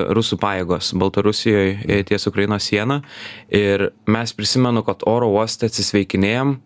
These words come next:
ir matom šitas žinias ir sakom, "O čia gali kažkas būt?" Ir nei vienas sa-, "Ne, negali." Visi sakom, "Negali būt." Nu, nei, ta prasme, nei vienas negalėjom tuo patikėt. Ir tada ne-, nedaug truko ir pamatėm, kad atsitiko.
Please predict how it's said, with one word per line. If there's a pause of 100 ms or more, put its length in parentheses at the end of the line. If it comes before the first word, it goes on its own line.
ir
matom
šitas
žinias
ir
sakom, (560)
"O
čia
gali
kažkas
būt?" (400)
Ir
nei
vienas
sa-,
"Ne,
negali."
Visi
sakom,
"Negali
būt."
Nu,
nei,
ta
prasme,
nei
vienas
negalėjom
tuo
patikėt. (480)
Ir
tada
ne-,
nedaug
truko
ir
pamatėm,
kad
atsitiko.